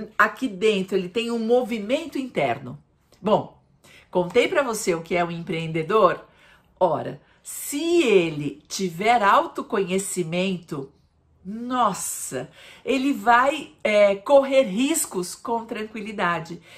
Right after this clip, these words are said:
Ele vai administrar sua ansiedade, ele vai administrar a resiliência, ele vai ad-, ad-, administrar a agressividade, a impulsividade,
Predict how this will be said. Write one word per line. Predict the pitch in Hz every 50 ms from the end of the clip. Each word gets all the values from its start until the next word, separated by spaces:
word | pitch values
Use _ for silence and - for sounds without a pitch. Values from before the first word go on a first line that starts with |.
| - - -
Ele | 269 311 311 311
vai | - 240 220 208 214
administrar | 226 233 226 226 269 269 285 269 269 277 262 - - 277 254 277 311 370 381
sua | - - - - 220
ansiedade, | 208 214 202 - - 185 151 143 147 185 208 254 320 262 202 175 175 165 165 - - - - _ _
ele | 240 247 262
vai | 247 277 294 294 285
administrar | 269 269 269 247 269 254 233 220 - - - 226 233 254 302 349 339
a | 302
resiliência, | 277 226 208 202 208 208 180 170 165 175 196 233 262 277 269 - - 165 - - - - - - -
ele | 226 254 262 269
vai | 262 262 269
ad-, | 262 262 214 190 - -
ad-, | - 208 196 185 196 190 - _
administrar | 170 185 180 180 185 180 170 165 160 - - 208 208 226 240 254 226 - - - - - -
a | - 196 202 208
agressividade, | 208 190 190 190 185 190 - - 190 165 180 180 147 143 175 170 170 170 170 170 160 170
a | 160 170
impulsividade, | 185 196 190 - 196 190 180 175 - - - 196 170 160 175 160 131 131 170 175 180 180 180 165 147 135 160 180 180 175